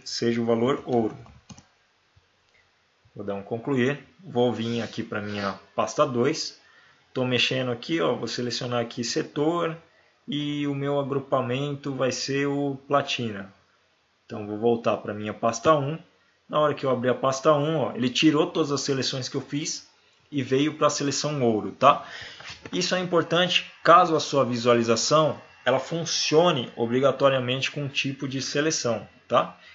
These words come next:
Eu vou vir aqui na pasta dois, então, e vou colocar também umas ações, né? Por exemplo, essa pasta aqui, ela só funciona se o setor azul tiver selecionado. Então, vou vir aqui em editar,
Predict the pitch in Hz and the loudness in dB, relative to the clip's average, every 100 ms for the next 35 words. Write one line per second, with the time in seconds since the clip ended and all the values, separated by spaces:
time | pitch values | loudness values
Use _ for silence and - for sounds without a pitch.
0 | _ 170 175 175 156 156 139 139 135 135 | _ -2 0 0 -2 0 0 2 0 -2
1 | 120 127 139 123 117 143 156 135 131 143 | -2 -2 0 -4 0 0 2 -2 -4 -2
2 | 139 143 139 139 139 143 151 160 160 - | 2 2 0 -2 -4 0 2 2 0 0
3 | 143 117 - - - _ 123 147 - _ | -2 -2 -8 -14 -16 _ -2 -2 -4 _
4 | - - _ 131 117 117 - - 143 - | -20 -20 _ -2 0 0 -2 2 0 6
5 | 160 156 143 - 175 156 143 151 151 151 | 6 6 -2 -4 0 2 2 0 -4 -8
6 | - - 165 180 180 - - _ _ - | -6 -2 0 0 -4 -6 -20 _ _ -4
7 | - 170 160 - 160 151 156 160 151 151 | -2 0 -2 0 0 0 2 4 6 4
8 | 120 139 165 - - 147 151 156 151 - | 4 -2 -4 -4 0 0 0 0 -2 -2
9 | 160 120 104 107 - _ _ _ - 139 | 0 0 0 -4 -14 _ _ _ -4 -4
10 | 175 - _ _ - 131 117 113 - 110 | -4 -10 _ _ -10 -6 -4 -4 -6 -10
11 | 107 131 - 131 143 - | -8 -10 0 4 4 0